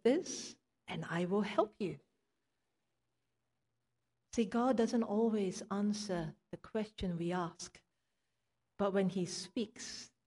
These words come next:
he gives us faith to move forward. And so every day, some, some days I, I go to, I, I'm overwhelmed by our studies, and I say, "Richard, I can't do this. This is the wrong thing to do.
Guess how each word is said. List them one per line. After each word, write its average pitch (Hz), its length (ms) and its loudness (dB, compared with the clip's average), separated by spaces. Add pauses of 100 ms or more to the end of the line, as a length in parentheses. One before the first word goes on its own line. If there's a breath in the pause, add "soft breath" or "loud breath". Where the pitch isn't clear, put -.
(520)
he 180 200 -4
gives 196 300 -2
us 185 320 -4 (120)
faith - 600 2 (300)
to 180 80 0
move 185 540 2 (200)
forward. 170 440 -2 (440)
And 202 120 6
so 247 160 12
every 262 520 6
day, 220 520 8
some, 262 340 6
some 247 260 8
days 208 340 12
I, 185 280 4
I 170 80 4
go 190 180 2
to, 170 400 2 (460)
I, 185 140 4
I'm 180 220 0 (100)
overwhelmed 208 640 8
by 175 180 4
our 165 220 0
studies, 170 480 0
and 175 140 0
I 170 60 -2
say, 196 220 -2 (720 loud breath)
"Richard, 370 460 0
I 294 80 -2
can't 359 300 4
do 359 180 2
this. 359 380 0 (680 loud breath)
This 294 140 2
is 285 80 -2
the 370 120 0
wrong 294 300 2
thing 320 200 -2
to 294 100 0
do. 269 400 0